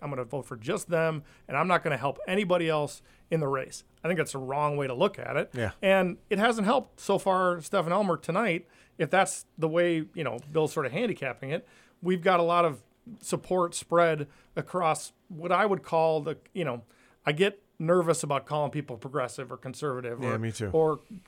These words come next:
Speaker 1: Democrat or Republican, but I think there are certainly, I think Stefan definitely leaned on more of the conservative side of things. Um, I think the other candidates were more on the, on the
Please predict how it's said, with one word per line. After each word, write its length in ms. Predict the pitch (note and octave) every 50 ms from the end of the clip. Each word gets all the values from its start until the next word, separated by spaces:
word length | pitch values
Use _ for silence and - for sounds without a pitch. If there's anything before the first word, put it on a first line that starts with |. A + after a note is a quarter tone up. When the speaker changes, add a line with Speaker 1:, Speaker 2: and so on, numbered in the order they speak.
| _ -
Speaker 1:
Democrat 360 | D#3+ E3 D3+ C#3+ - D3+ C3
or 40 | C3
Republican, 420 | C3 - - D3 C#3 B2 - C#3 C3
but 420 | C3 F3 A#3+ A3+ F3+ E3 - - _ _ _ _ _ _ _ _ -
I 40 | B2+
think 300 | - - G3 F#3 - -
there 160 | E3 E3 D3+
are 80 | C#3+
certainly, 640 | C#3 - - F3+ F#3+ F3 D#3+ D3+ D3 D3 D3 D3 - _ _ -
I 80 | - -
think 160 | F#3+ G3 -
Stefan 400 | - - F#3 E3+ - F3 D#3+ C#3+
definitely 600 | B2+ D3 D3 - - D#3+ D#3 D3+ D3 D3 C3 - _ _ _ _ _ _ _ _ _ _ -
leaned 520 | D#3 D3+ D#3+ E3 E3 E3 E3 E3 D#3 - - _ -
on 340 | D3 C#3 C#3 C#3 D3 D3+ D#3+
more 320 | D3+ C#3 C#3 C#3+ D#3 E3
of 60 | E3 D#3+
the 60 | E3
conservative 500 | - E3+ D#3 - - E3 D#3 D3 D3+ C#3+
side 220 | - E3 D3+ D#3 D#3+
of 80 | D3+
things. 360 | - D#3+ D#3+ D#3 D#3 D3 - _ _ _ _ _ _ -
Um, 460 | C#3+ C3 B2+ B2 B2 B2 B2 C3 - - -
I 80 | B2+
think 280 | A2+ - D#3 C3+ - - _ _ -
the 140 | C3 C#3+
other 180 | C#3+ D3 D#3 D#3+
candidates 540 | D3+ - D#3+ D3+ D3 C#3 C#3+ C#3+ - - -
were 220 | C#3+ C#3 C3+ C3+ C3+ _ _ _
more 500 | - C3+ C#3 C#3+ D3+ D3+ D3 C#3+ C#3+ C#3
on 100 | C3+ C3+
the, 200 | C3 C3 C3 - -
on 180 | C#3 C3+ C3+
the 120 | C3 C3